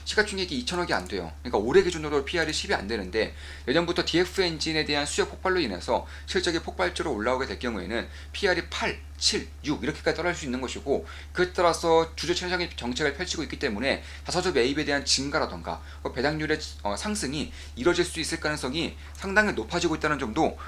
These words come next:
저는 주목할 만한 부분은 분명히 있다. 개인적으로는 그렇게 보고 있습니다. 특히, 어, 제가 또 보고 있는 것 중에 하나가,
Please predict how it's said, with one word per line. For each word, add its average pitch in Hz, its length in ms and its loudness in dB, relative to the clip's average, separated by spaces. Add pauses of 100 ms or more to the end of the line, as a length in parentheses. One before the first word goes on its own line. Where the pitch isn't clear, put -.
저는 151 200 4
주목할 190 400 2
만한 180 200 6
부분은 147 520 0 (240)
분명히 160 340 0
있다. - 380 0
개인적으로는 127 560 0
그렇게 123 240 -6
보고 107 340 -4
있습니다. 82 540 -4 (340)
특히, 175 400 6
어, 107 240 4
제가 190 220 6
또 202 100 2
보고 127 200 0
있는 147 80 -2
것 147 60 -4
중에 147 120 -4
하나가, 147 440 2